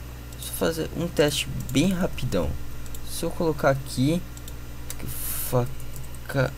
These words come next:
de, e colocar um aqui, vai funcionar. Mais um, faca de, vamos tentar colocar em cima. Pronto, ó, um bloco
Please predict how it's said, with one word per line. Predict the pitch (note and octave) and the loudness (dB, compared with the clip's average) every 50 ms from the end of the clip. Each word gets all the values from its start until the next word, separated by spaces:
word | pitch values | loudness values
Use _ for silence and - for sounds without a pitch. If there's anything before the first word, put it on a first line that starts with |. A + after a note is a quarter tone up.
| - - - - - | -8 -10 -10 -8 -8
de, | - - - C#2 D2 - - - - - - - - - - - - - - - - - - - - - - - - - - - - - - - - - - - - | -6 -4 -4 -4 -4 -4 -6 -10 -12 -12 -12 -12 -12 -12 -12 -12 -12 -12 -12 -12 -10 -10 -10 -12 -12 -12 -12 -12 -10 -10 -10 -10 -10 -10 -10 -10 -10 -10 -10 -8 -6
e | C3+ | -6
colocar | C3+ - - D#3 C#3+ C#3 C#3 - D3 B2+ - - - | -4 0 2 4 4 4 6 8 8 8 8 6 4
um | - C#3 | 4 6
aqui, | C#3 C#3 C3+ C3+ - - F3 F3+ F#3 F#3+ - - - | 6 6 4 0 -4 -2 0 0 0 0 -4 -2 2
vai | - G3+ | 2 2
funcionar. | F#3+ - - A3 - B3+ G#3 E3+ D3 C#3+ C#3+ - - - - - - - - - - - - - - - - | 2 2 0 0 2 4 6 6 6 6 4 2 -4 -10 -10 -10 -12 -12 -12 -12 -12 -12 -12 -12 -10 -4 -2
Mais | - C3 C3 C3+ | 0 2 4 4
um, | B2+ A#2 B2 C3+ - - - | 2 2 2 0 -4 -4 -2
faca | A2+ A2+ A2+ - - - - - - E3 D#3+ E3 E3 | -2 -2 -2 -4 -6 -6 -4 -2 0 2 2 2 0
de, | D#3 - E3+ E3 E3+ F3+ - - - - - - - - - - - - - - - - - - - | 0 -2 -2 -2 -2 -2 -4 -6 -6 -8 -8 -8 -8 -8 -8 -8 -8 -8 -8 -8 -8 -10 -8 -8 -2
vamos | C#3 C3+ C3 B2 B2+ - | 0 2 2 2 2 2
tentar | D3 C3 B2+ C#3 C3 | 0 2 4 4 2
colocar | C3+ C3+ B2+ B2+ - - B2 | 4 4 2 4 6 6 6
em | B2 B2 | 6 6
cima. | - - - G#2 F#2+ F2+ F#2 F#2+ - - - - - - - - - - - - - - - - - - - - - - - - - - - - - - - - - - | 4 2 2 2 0 0 0 -2 -4 -4 -6 -6 -6 -6 -6 -6 -6 -6 -6 -6 -6 -6 -6 -6 -4 -4 -4 -4 -4 -4 -4 -4 -4 -4 -4 -4 -4 -4 -4 -4 -4 0
Pronto, | - A3 F#3+ F3 E3 E3+ E3+ - - C#3 | 4 8 10 10 10 10 8 8 10 10
ó, | B2+ A#2+ B2 B2+ - - | 12 12 10 6 2 -2
um | D3+ - F#3+ F#3+ | 0 4 4 4
bloco | E3 D3 D3 D3 D#3 D#3 - | 6 10 10 10 10 8 4